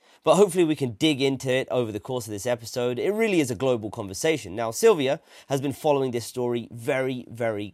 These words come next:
closely. Sylvia, what is the main purpose of the digital tax broadly?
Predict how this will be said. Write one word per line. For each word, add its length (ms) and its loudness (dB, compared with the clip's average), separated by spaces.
closely. 580 -4
Sylvia, 380 0
what 260 -2
is 100 0
the 80 -2
main 240 0
purpose 500 -4
of 280 -2
the 80 -6
digital 340 -8
tax 340 -8
broadly? 540 -10